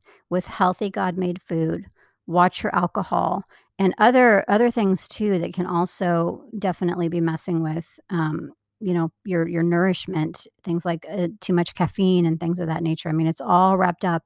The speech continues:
in just nourish your body with God-made things as much as humanly possible. Protect your sleep and make sure you're getting enough. And then most importantly, make sure that you're feeding your soul and you're getting that soul care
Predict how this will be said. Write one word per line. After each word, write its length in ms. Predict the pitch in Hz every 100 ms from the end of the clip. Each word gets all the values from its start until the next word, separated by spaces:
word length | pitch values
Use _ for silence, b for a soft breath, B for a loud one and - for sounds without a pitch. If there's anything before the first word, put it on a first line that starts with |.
| -
in 180 | 180 165
just 480 | 170 170 170 - 226
nourish 480 | 185 175 185 -
your 100 | 180
body 420 | 160 151 - - 180
with 220 | 180 -
God-made 440 | - 156 175 175 -
things 340 | - 190 -
as 120 | 175
much 260 | 175 175 -
as 100 | 175
humanly 340 | 175 165 175
possible. 600 | 185 - - 202 214 233 - b b b b b b -
Protect 460 | 202 - 190 - -
your 60 |
sleep 420 | - - 196 208 - -
and 100 | 180
make 160 | 175
sure 160 | - 175
you're 100 | 165
getting 320 | 160 180 220
enough. 480 | 226 233 240 220 - b b b b -
And 220 | 208 185
then 360 | 180 175 165 185
most 260 | 185 196
importantly, 560 | 196 180 170 160 175 165
make 260 | 170 170 -
sure 180 | -
that 200 | 185 185
you're 80 | 180
feeding 480 | 156 - 170 180 180
your 140 | 175
soul 560 | 170 - 180 165 160 151
and 200 | 156 165
you're 120 | 165
getting 260 | 160 165 170
that 200 | 170 185
soul 340 | - 175 165
care 460 | - 170 156 165